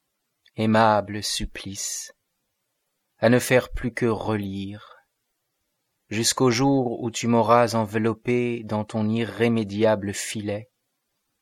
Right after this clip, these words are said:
l'ennui, et tout sera fini alors. Les maîtres inaccessibles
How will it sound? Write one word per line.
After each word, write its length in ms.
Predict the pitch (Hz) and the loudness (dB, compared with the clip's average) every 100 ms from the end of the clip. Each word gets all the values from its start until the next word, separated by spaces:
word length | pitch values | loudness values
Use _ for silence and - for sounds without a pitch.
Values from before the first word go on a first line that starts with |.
| _ _ _ - | _ _ _ -4
l'ennui, 720 | 104 107 104 104 98 98 107 _ _ _ _ _ _ _ _ _ - | 2 4 2 0 -2 -6 -10 _ _ _ _ _ _ _ _ _ -6
et 120 | 113 | -6
tout 180 | - 123 | -4 -2
sera 320 | - 104 101 | 2 2 2
fini 580 | - - 110 107 98 92 | -2 -4 -2 -2 -2 -4
alors. 680 | 90 87 92 107 - - _ _ _ _ _ _ _ _ _ _ - | -6 -6 -8 -12 -20 -20 _ _ _ _ _ _ _ _ _ _ -6
Les 100 | 104 | 2
maîtres 560 | 110 120 120 - 113 104 | 6 8 6 2 -4 0
inaccessibles 1040 | 113 113 - - 107 - 120 107 107 101 | 2 2 0 -2 -2 -2 -4 -6 -6 -6